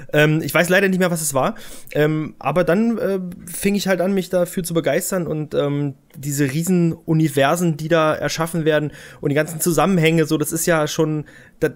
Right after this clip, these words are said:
wenn man einmal in diesem Sog drin ist, dann will man irgendwie auch alles wissen. Und, äh, das lassen, lassen sich die,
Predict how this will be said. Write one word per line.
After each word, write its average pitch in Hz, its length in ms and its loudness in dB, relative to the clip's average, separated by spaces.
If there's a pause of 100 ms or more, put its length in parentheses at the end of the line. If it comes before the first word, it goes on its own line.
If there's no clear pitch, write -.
wenn 151 120 2
man 175 120 2
einmal 175 220 2
in 175 40 2
diesem 170 180 2
Sog 160 240 0
drin 160 140 -4
ist, 170 100 -2
dann 147 120 0
will 170 80 4
man 180 120 4
irgendwie 165 160 4
auch 156 100 -2
alles 151 260 -2
wissen. 160 320 -2 (600)
Und, 143 320 2
äh, 131 360 4 (280)
das 131 160 -2
lassen, 139 280 -2
lassen 156 240 -2
sich 151 120 -2
die, 151 140 -4